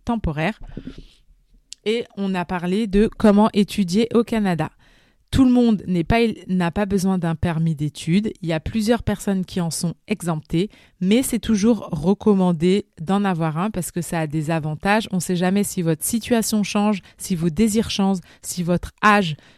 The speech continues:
euh, que vous devenez majeur, par exemple, change. Donc, c'est toujours un bénéfice de demander un permis d'études. Et en général, il faut retenir, si vous faites des études de moins de six mois et que vous n'avez pas à travailler,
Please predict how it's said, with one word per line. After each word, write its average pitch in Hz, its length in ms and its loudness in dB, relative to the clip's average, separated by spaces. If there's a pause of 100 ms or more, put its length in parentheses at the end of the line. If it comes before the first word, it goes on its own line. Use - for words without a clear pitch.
(120)
euh, 165 140 0
que 160 500 -2
vous 147 160 -6
devenez 160 460 -2
majeur, 175 480 0
par 185 180 -4
exemple, 180 460 -4
change. 196 480 -2
Donc, 165 180 -4
c'est 170 140 -6
toujours 202 420 -2 (360)
un 175 140 -2
bénéfice 180 500 -2
de 151 140 -2
demander 160 520 0
un 220 160 0
permis 165 360 -2
d'études. 170 560 -4 (1120)
Et 185 100 4
en 175 80 2
général, 170 420 2
il 185 80 0
faut 175 140 -4
retenir, 160 640 -2
si 190 260 -4
vous 170 220 -4
faites 156 320 -4
des 165 200 -2
études 170 300 -6
de 156 120 -2
moins 156 240 -2
de 156 100 -6
six - 260 -2
mois 196 300 2
et 175 80 -4
que 175 120 -8
vous 156 140 -6
n'avez 156 260 -4
pas 190 160 -4
à 180 60 -4
travailler, 160 580 -2